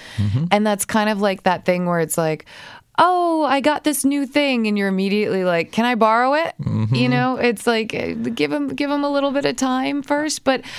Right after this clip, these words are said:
Speaker 2: I still don't think that what our listener did was impolite.
Speaker 1: I, I, I think,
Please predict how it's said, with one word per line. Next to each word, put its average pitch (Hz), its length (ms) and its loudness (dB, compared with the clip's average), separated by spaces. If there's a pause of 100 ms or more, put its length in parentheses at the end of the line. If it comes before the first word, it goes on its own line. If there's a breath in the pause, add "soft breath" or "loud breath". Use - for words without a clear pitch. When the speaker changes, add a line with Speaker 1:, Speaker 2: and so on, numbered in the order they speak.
(140)
Speaker 2:
I 320 80 6
still 440 320 2
don't 320 240 4
think 285 220 0
that 240 160 2
what 220 160 2
our 202 120 2
listener 202 380 0
did 180 220 -2
was 156 220 -2
impolite. 156 680 -6 (160)
Speaker 1:
I, 147 180 0
I, 175 120 0 (160)
I 151 100 0
think, 180 260 -2